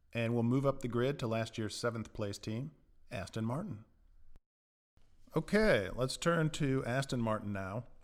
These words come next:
We're up to our seventh place team from the twenty twenty-one Constructors' Championship, working our way up, reverse grid, uh, style here. And drivers, Sebastian Vettel and Lance Stroll.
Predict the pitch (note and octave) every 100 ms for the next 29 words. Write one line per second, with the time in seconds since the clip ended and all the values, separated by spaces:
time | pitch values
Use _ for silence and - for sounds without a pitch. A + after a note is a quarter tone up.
0 | - A#2 A2 B2 B2 - A2 G#2 G2 -
1 | C3 B2 A#2+ - - A2 A2 - - G2+
2 | G2 A#2 A2 G2+ - G2+ G2 - F#2+ F#2+
3 | F#2+ G2+ - F#2 - F2+ - F#2+ F2 F#2+
4 | F2 A2+ - - - - - - A2 G#2+
5 | G#2+ G2+ G2+ G2 F#2+ G#2+ - G2 F#2+ G#2
6 | - G#2 F#2+ G2 G#2 G2 G2 G#2 - A#2+
7 | G#2 G#2+ G#2+ A2 A2+ - - - - -
8 | - - C3 C3 C3 B2+ B2+ B2+ B2+ B2+
9 | B2+ - - - - A#2 G2 F#2+ G2+ -
10 | - - G2+ F#2+ - G#2 F#2 F#2 G#2 A2+
11 | - G#2 G2+ G2 G#2+ A2+ - - B2+ B2+
12 | A2